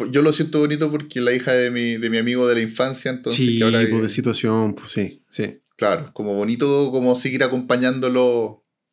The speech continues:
Speaker 1: en, en su vida.
Speaker 2: Claro, claro.
Speaker 1: ¿Cachai?
Speaker 2: Así que sí, va, va a ser un carrete piola,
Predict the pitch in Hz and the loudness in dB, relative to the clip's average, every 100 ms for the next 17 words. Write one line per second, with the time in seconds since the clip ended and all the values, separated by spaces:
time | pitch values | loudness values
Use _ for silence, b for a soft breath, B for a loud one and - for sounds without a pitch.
0 | _ _ - 117 113 107 104 90 104 110 | _ _ -2 -2 -2 -4 -6 -8 -6 -6
1 | - 107 85 76 - _ _ - 131 110 | -4 -4 -4 -8 -14 _ _ -4 -2 -2
2 | 90 - - 92 - _ _ _ B B | -4 -10 -6 -6 -8 _ _ _ B B
3 | 87 - 107 127 135 147 214 233 247 233 | -12 -4 -2 0 2 2 4 4 4 4
4 | 208 226 226 226 226 214 233 | 2 2 2 2 2 4 4